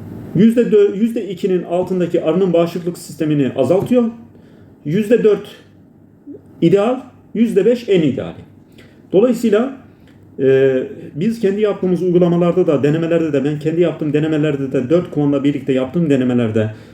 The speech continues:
işte, e, dört çerçevelik yavrulu ko-, koloni, dört çerçeve yavrulu, dört, e, e, arılı, yani zayıf arı dediğimiz, e,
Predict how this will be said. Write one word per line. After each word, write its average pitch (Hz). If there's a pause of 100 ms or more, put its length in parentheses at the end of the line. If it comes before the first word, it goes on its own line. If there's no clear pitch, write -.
(320)
işte, -
e, 135 (800)
dört 175
çerçevelik 151
yavrulu 143 (100)
ko-, - (160)
koloni, 131
dört 143
çerçeve 139
yavrulu, 135
dört, 135
e, 123 (360)
e, 123
arılı, 135 (380)
yani 127
zayıf 156
arı 143
dediğimiz, 123 (680)
e, 117